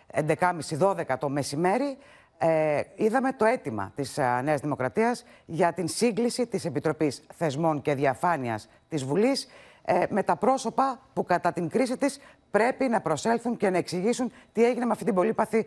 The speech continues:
σύμβαση. Ο κύριος Καραμαλής, ο κύριος Χρυσοχοΐδης και ο κύριος Σπίρτζης είναι στον κατάλογο των υπουργών που θέλει η Νέα Δημοκρατία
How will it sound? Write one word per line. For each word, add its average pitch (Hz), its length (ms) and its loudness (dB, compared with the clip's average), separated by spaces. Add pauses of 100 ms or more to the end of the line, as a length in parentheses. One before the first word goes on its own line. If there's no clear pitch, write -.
(160)
σύμβαση. 131 540 -2 (180)
Ο 131 80 -6
κύριος 143 220 0
Καραμαλής, 160 600 0 (240)
ο - 120 0
κύριος 151 440 0
Χρυσοχοΐδης 208 680 -2 (220)
και 208 100 0
ο 202 40 0
κύριος 240 480 0
Σπίρτζης 262 600 0 (180)
είναι 247 280 4
στον 196 240 0
κατάλογο 226 720 0 (180)
των 214 160 2
υπουργών 202 560 0 (200)
που 180 100 -2
θέλει 226 520 2
η - 80 -2
Νέα 196 200 2
Δημοκρατία 180 580 0